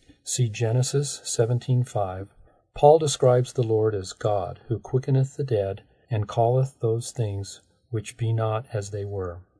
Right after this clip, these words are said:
Referring to the Lord's declaration that he had already made Abraham a father of many nations, see Genesis seventeen five, Paul describes the Lord as God, who quickeneth the dead, and calleth those things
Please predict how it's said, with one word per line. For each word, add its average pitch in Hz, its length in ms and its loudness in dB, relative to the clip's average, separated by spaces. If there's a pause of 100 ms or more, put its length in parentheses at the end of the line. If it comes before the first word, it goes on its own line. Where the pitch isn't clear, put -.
(520)
Referring 156 480 6
to 170 120 0
the 135 100 6
Lord's 127 340 4
declaration 110 720 2
that 98 180 -6
he 123 160 0
had 107 160 -2
already 120 360 2
made 113 280 0
Abraham 104 600 -4
a 101 80 -10
father 107 440 -2
of 101 100 -4
many 110 220 -2
nations, 98 640 -6 (360)
see - 240 -2
Genesis 120 600 0
seventeen 117 580 0
five, 95 500 -6 (340)
Paul 131 260 6
describes 123 560 2
the 120 120 0
Lord 107 320 -2
as 101 280 -6
God, 101 480 -6 (160)
who 110 120 -6
quickeneth 110 540 -6
the 110 80 -2
dead, 90 400 -8 (320)
and 101 160 -2
calleth 127 500 4
those 113 320 -2
things 101 540 -6